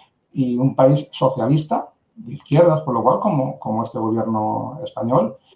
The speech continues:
pero que apenas tiene dos mil fallecidos. Si tan solo hubiéramos seguido las recomendaciones sanitarias de Portugal,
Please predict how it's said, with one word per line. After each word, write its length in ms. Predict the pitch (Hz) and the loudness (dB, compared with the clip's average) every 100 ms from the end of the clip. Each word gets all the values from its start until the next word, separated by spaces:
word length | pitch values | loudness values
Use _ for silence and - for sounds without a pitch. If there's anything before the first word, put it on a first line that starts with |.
| _ _ _ | _ _ _
pero 180 | 131 110 | -4 -2
que 80 | 117 | -2
apenas 300 | 127 180 - | 0 0 2
tiene 180 | 165 | 0
dos 100 | 123 | 0
mil 140 | 123 107 | -2 -8
fallecidos. 560 | 127 - 147 170 - - | -8 -6 -2 0 -2 -8
Si 320 | - - - 113 | -18 -16 -12 -8
tan 180 | 127 - | -8 -2
solo 240 | - 214 | 2 2
hubiéramos 340 | 208 196 180 | 2 2 0
seguido 460 | - 143 123 107 107 | 0 0 0 -2 -2
las 220 | 135 135 | 0 2
recomendaciones 580 | 131 127 127 127 139 170 | 2 2 2 0 0 0
sanitarias 420 | 190 170 135 123 | 0 0 0 0
de 80 | - | -2
Portugal, 560 | 110 104 113 107 165 | -6 -8 -4 -2 -2